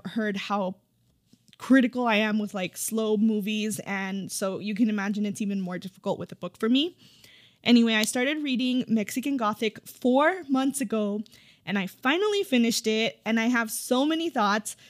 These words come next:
but I'm trying to figure out how to effectively incorporate books into the podcast because I've never tackled books on anything for T G M. I know we have a lot of readers, but also I don't want the non-readers to mentally check out since the podcast is so heavily focused on movies and T V most of the time.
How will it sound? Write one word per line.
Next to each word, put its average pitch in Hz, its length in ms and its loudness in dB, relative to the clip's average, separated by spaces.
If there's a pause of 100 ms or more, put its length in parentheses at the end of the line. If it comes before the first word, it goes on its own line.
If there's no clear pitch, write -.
(240)
but 220 120 4
I'm 226 140 0
trying 240 220 0
to 339 40 0
figure 320 240 -2
out 277 220 4
how 226 180 -2
to 262 220 -2
effectively 226 720 -2
incorporate 208 680 0
books - 460 -6
into 214 260 2
the 214 80 0
podcast 208 640 -2
because 208 440 -2 (240)
I've 196 180 -2
never 214 280 2
tackled 208 420 -6
books - 440 -8
on 180 220 -4
anything 233 320 4
for 214 160 -8
T 202 140 -8
G 190 160 -6
M. 190 300 0 (420)
I 214 100 0
know 226 160 2
we 240 120 2
have 220 180 0
a - 20 -2
lot 208 220 -2
of 202 100 -4
readers, 285 400 0
but - 180 2
also 220 360 0
I 220 80 0
don't 214 280 -4
want 214 220 -4
the 226 80 -2
non-readers 202 640 -2
to - 140 -6
mentally 202 420 -4
check 190 260 -8
out 175 220 -4
since 208 200 -2
the 214 100 -12
podcast 208 560 -6
is 247 100 -4
so 214 280 -2
heavily 208 360 -2
focused 190 460 -8
on 190 160 -4
movies 190 360 -6
and 190 160 -8
T 226 200 -2
V 214 100 -2
most 202 260 -10
of 165 80 -10
the - 80 -14
time. 180 340 -6